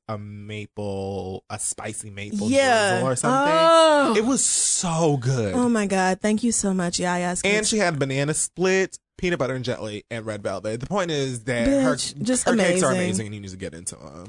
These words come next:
Speaker 2: We just had so much fun with you
Speaker 1: Oh, and shout out
Speaker 2: guys.
Speaker 1: to Spray Ground also for providing that awesome backpack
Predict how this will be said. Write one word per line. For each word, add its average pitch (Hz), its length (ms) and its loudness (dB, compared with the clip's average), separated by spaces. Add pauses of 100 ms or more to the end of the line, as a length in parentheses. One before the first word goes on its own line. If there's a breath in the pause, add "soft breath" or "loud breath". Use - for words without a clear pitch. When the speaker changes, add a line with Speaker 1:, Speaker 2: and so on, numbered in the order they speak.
Speaker 2:
We 233 160 2
just 262 200 -2
had 202 440 2
so 220 220 0
much 214 260 0
fun 196 180 -2
with 190 160 -6
you 196 100 -2
Speaker 1:
Oh, 139 140 4
and 143 140 2
shout - 80 2
out 139 120 4
Speaker 2:
guys. - 60 -4
Speaker 1:
to 139 60 -4
Spray 123 300 -2
Ground 101 340 -6
also 98 320 -4
for 101 220 -8
providing 101 420 -6
that 98 140 -8
awesome 95 340 -6
backpack 95 160 -6